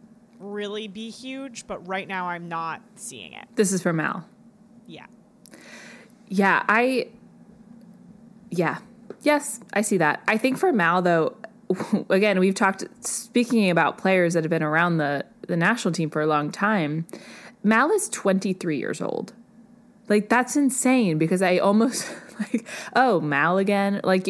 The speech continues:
Speaker 2: she almost feels like she had been here and, and kind of fizzled out, but she is so young in her career still. So with her experience and a good head on her shoulders, you know, I think she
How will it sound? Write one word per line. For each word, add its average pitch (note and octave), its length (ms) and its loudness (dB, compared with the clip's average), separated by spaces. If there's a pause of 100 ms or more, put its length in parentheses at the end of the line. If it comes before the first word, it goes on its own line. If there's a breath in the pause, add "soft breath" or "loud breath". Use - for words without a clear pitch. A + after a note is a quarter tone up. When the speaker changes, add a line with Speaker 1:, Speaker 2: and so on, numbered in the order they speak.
(120)
Speaker 2:
she - 160 0
almost A3+ 400 2
feels G3 220 2
like F3 140 2
she E3+ 420 0 (840)
had D#3 220 -4
been F3 180 2
here F#3 300 2
and, D3 300 -2
and D3 280 -4
kind F3 200 0
of D#3+ 100 -2
fizzled E3+ 260 2
out, E3 380 0
but - 220 2 (320 loud breath)
she G#3+ 300 0
is E3 140 0
so - 480 0
young E3 440 0
in E3 100 -4
her D#3+ 160 -2
career E3 400 -4
still. - 460 -4 (340 loud breath)
So F#3 280 2
with F3 180 0
her A3+ 160 2
experience G#3+ 720 0
and E3+ 180 0
a E3 40 0
good F3+ 140 0
head G3+ 160 -2
on G#3 120 2
her F3 120 -2
shoulders, D#3+ 680 -4
you F3+ 120 -2
know, D#3+ 140 -2
I D#3 60 -2
think F#3+ 200 -4
she E3 360 -2